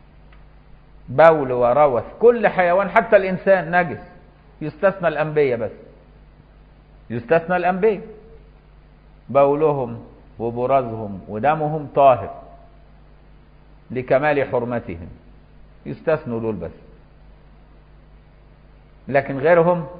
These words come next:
كلهم خلاص، كل البني آدمين البول والبراز بتاعهم نجس. وكذلك روث كل حيوان سواء مأكول اللحم أو غير مأكول اللحم عندنا نجس. الملكية قالوا مأكول اللحم بول وروث طاهر،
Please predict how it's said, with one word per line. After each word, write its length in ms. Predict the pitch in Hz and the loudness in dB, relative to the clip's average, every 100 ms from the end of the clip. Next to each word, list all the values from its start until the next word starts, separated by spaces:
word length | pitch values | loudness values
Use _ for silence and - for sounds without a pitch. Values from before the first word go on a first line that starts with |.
| - 127 | -16 -10
كلهم 360 | 127 151 147 | -6 -4 -6
خلاص، 320 | - 139 135 131 | -6 -6 -6 -6
كل 180 | 147 147 | -6 -6
البني 340 | 135 127 123 113 | -8 -8 -6 -8
آدمين 260 | 117 135 | -8 -12
البول 320 | 120 110 127 | -12 -8 -8
والبراز 400 | 120 110 104 113 | -8 -10 -6 -6
بتاعهم 460 | 110 98 113 120 117 - - | -8 -8 -6 -6 -8 -16 -14
نجس. 360 | 101 80 - - - - - - - - - 110 | -14 -14 -18 -20 -20 -20 -20 -20 -20 -20 -14 -8
وكذلك 580 | 113 123 127 139 135 | -4 -4 -2 -4 -2
روث 380 | 123 135 143 135 - - | 0 2 2 -2 -6 -8
كل 280 | 170 147 127 | -8 -6 -6
حيوان 640 | 131 123 123 135 143 135 - - - | -2 0 0 0 -2 -6 -16 -20 -6
سواء 240 | 127 147 143 | 0 0 0
مأكول 400 | 135 139 190 175 | -4 -4 -4 -2
اللحم 320 | 165 175 - - - - | 0 0 -2 -18 -20 -4
أو 140 | 131 139 | -2 0
غير 180 | 185 175 | -2 -2
مأكول 380 | 156 - 185 | -6 -6 -6
اللحم 400 | 156 156 165 156 | -4 -2 -2 -2
عندنا 460 | 143 139 151 160 156 - - | -8 -4 -4 -2 -6 -10 -10
نجس. 320 | 131 135 95 85 - - | -2 0 -2 -12 -18 -14
الملكية 760 | 143 151 143 180 175 156 139 | -10 -6 -6 -4 -2 -2 2
قالوا 200 | 165 160 | 2 2
مأكول 420 | 147 131 117 180 151 | -4 -6 -4 -4 0
اللحم 380 | 151 151 135 | 0 -2 -4
بول 280 | 127 147 139 | 0 0 2
وروث 460 | 131 131 143 135 123 | 0 2 2 0 -6
طاهر، 440 | 113 165 170 190 | 0 2 2 -2